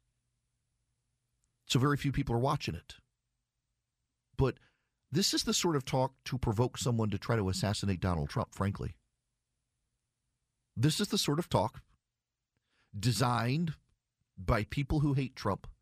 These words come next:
to try to provoke someone into going to kill him, suggesting that should he get reelected,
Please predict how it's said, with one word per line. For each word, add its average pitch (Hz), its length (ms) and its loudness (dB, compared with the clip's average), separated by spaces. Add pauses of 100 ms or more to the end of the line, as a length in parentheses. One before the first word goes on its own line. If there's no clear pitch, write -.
(360)
to - 80 -8
try 160 160 2
to 135 80 0
provoke 135 400 0
someone 147 300 0
into 151 180 0
going 156 220 0
to 165 60 -4
kill 277 200 -4
him, 180 140 0 (1300)
suggesting 151 680 0
that 143 180 2 (720)
should 185 300 0
he 175 120 0
get 160 200 0
reelected, 165 520 0